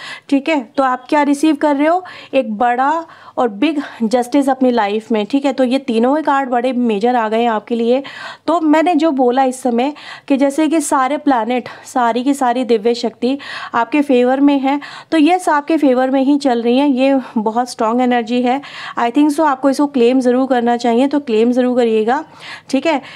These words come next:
ये full of abundance है, यानी कि हर तरह से आपको recognition, name, fame, respect, love and support। मुझे यहाँ पे आप लोग,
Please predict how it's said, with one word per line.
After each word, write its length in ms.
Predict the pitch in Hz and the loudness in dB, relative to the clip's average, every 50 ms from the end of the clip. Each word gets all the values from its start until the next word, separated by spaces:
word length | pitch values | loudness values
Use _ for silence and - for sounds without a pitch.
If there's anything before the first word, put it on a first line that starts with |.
| - - - | -20 -12 -4
ये 220 | 226 240 320 370 | 0 2 2 2
full 320 | 359 359 - 302 320 311 339 349 | 0 -2 -2 0 2 2 2 2
of 80 | 349 | 0
abundance 560 | 339 285 247 262 262 254 254 285 285 277 269 269 | 0 0 0 0 2 2 2 2 2 0 0 0
है, 160 | 214 196 202 | 0 0 0
यानी 220 | 240 254 254 277 | 2 2 2 0
कि 120 | 277 302 294 | 2 0 0
हर 240 | 277 254 302 294 | 0 0 0 -2
तरह 340 | 277 - 294 269 269 262 269 | 0 0 -2 0 0 0 0
से 120 | 262 285 285 | 0 0 0
आपको 280 | 269 240 - - 277 | 0 0 0 0 0
recognition, 800 | 269 240 240 240 269 240 233 233 247 247 247 247 240 - 269 254 240 | 0 0 -2 -2 0 0 0 0 0 0 0 0 0 0 0 0 2
name, 540 | 240 233 226 226 226 233 240 247 247 247 | 0 2 2 2 2 2 2 2 2 0
fame, 440 | 233 - 240 226 220 226 233 240 240 240 - - - - - - - - | 0 0 0 2 2 2 2 0 0 -4 -6 -16 -16 -16 -18 -18 -4 -2
respect, 640 | 247 262 254 - - - - 269 262 262 254 - - - - - - 254 | 0 0 0 -4 -6 -2 0 0 0 0 -4 -8 -10 -10 -10 -4 -2 0
love 280 | 240 240 247 254 247 | 2 2 2 0 0
and 200 | 262 262 254 - | -4 -6 -4 -4
support। 320 | 254 - 254 247 262 254 269 | -4 0 0 0 0 2 0
मुझे 240 | 254 262 262 285 | 0 2 2 2
यहाँ 200 | 285 277 254 247 | 2 2 0 0
पे 140 | 247 277 277 | 0 0 0
आप 180 | 269 247 240 - | 0 0 0 0
लोग, 200 | 254 277 285 | 0 0 0